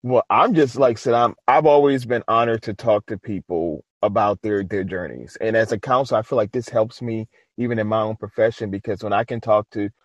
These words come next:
someone like you who from far distance, I can't even physically see you, but I can still make a genuine connection. It helps me to be able, when I meet someone, when I do an assessment, when I'm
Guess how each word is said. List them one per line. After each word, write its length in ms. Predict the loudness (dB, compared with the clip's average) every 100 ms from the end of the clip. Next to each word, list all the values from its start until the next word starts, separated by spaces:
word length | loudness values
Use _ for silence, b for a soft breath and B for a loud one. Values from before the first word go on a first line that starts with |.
| _
someone 360 | -6 -4 -2 -4
like 220 | -6 -6
you 300 | -4 -2 -2
who 180 | -4 -6
from 240 | -4 -8 -6
far 280 | 2 2
distance, 540 | 4 0 -2 -8 -8 -2
I 100 | -2
can't 200 | -2 -4
even 220 | -4 -4 -6
physically 500 | -2 -2 -2 -6 -8
see 220 | -6 -6
you, 260 | -4 -4 -2
but 160 | 2
I 120 | 2
can 140 | 0 -12
still 240 | -8 -6
make 200 | -6 -8
a 40 | -10
genuine 360 | -8 -8 -10
connection. 600 | -8 -6 -6 -6 -10 -10 _ -12
It 100 | -4
helps 340 | 2 2 2 -8
me 140 | -8
to 120 | -6
be 160 | -2 -2
able, 200 | -2 -4
when 100 | -4
I 80 | -4
meet 220 | -6 -6
someone, 260 | -8 -6
when 100 | -6
I 40 | -6
do 100 | -8
an 100 | -8
assessment, 540 | -4 -4 -4 -10 -12
when 140 | -10 -10
I'm 160 | -12